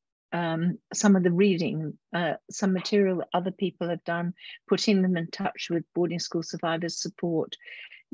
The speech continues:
helping them think about maybe even going to the, some of the workshops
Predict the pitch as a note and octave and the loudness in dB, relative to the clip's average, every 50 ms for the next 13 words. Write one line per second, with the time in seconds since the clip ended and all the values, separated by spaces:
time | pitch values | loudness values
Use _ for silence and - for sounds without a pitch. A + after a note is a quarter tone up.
0 | - - - D3 G#3 G#3+ G#3 G#3+ B3 A3+ A3 G#3+ G3+ F#3+ - - A#3+ A3 A3 - | -12 -8 -2 0 2 2 4 6 6 8 8 8 8 6 4 4 4 4 4 2
1 | G#3 - F#3 D#3+ - D#3 F3 F3+ F3 F3 D#3+ - - F#3 F#3 F#3 E3+ F#3 F#3 F3+ | -2 -4 -4 -4 -2 -2 -2 0 0 0 0 0 0 -2 -2 -2 -2 0 -2 -2
2 | F3 - - E3 F3+ E3 - - - G3+ F#3 F3+ E3+ F3 F3 F#3+ G3 F#3+ - - | -2 -4 -4 -4 -4 -4 -6 -4 -2 0 0 2 0 0 2 2 2 0 0 -2
3 | - - - - - _ - - - | -6 -6 -6 -8 -8 _ -18 -18 -18